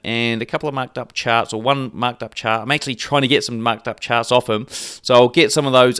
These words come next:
up there in the members area. So all you need to do is jump on to fifty-two traders dot com forward slash T M M. And remember, he is the second in the series. We've got Adam Lord coming up. Great interview with Adam, great interview with Avdo,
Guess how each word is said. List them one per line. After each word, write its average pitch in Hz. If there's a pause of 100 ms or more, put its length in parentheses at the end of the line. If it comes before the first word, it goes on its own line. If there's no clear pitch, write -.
up -
there 131
in 135
the 139
members 117
area. 107
So 113
all 135
you 156
need 143
to 117
do 113
is 107
jump 123
on 113
to 107
fifty-two 123
traders 104
dot -
com 113
forward 147
slash 123 (100)
T 160
M 113
M. 143 (540)
And 139
remember, 151
he 156
is 143 (100)
the 123
second -
in 113
the 120
series. 131 (320)
We've 123
got 131 (360)
Adam 143
Lord 120
coming 110
up. 110
Great 147
interview 120
with 107
Adam, 104
great 135
interview 117
with 104
Avdo, 107